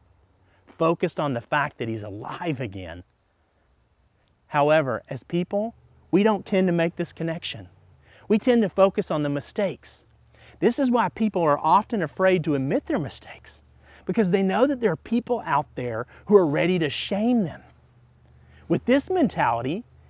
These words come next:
people only put out the best side for people to see. And so we lose this authenticity of life. How can we really know people if we don't really know everything about them? Remember those people who I mentioned to you earlier, right?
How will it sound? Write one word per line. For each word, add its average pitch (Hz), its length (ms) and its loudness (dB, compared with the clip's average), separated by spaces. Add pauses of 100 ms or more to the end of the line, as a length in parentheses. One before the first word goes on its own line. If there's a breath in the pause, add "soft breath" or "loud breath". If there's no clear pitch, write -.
(120)
people 277 420 2
only 233 300 2
put 254 180 2
out 226 220 -2
the 190 60 -4
best 202 380 -2
side 269 380 2
for 180 140 -2
people 156 300 -8
to 147 80 -4
see. 214 420 -8 (680 loud breath)
And 185 120 0
so 240 120 8
we 220 240 6
lose 196 560 6
this 170 260 -2
authenticity 185 920 2
of 123 100 -8
life. 185 440 -6 (1040 soft breath)
How 247 140 0
can 269 200 0
we 240 100 4
really 185 300 4
know 160 420 2
people 113 520 -8 (200 loud breath)
if 151 120 -2
we 175 120 0
don't 185 340 -2
really 175 300 6
know 151 240 2
everything 165 420 0
about 165 380 -8
them? - 180 -16 (1160 soft breath)
Remember 247 400 0
those 165 240 0
people 175 320 0
who 175 80 2
I 160 100 2
mentioned 175 420 -2
to 185 60 0
you 147 180 0
earlier, 147 400 2
right? 113 340 -2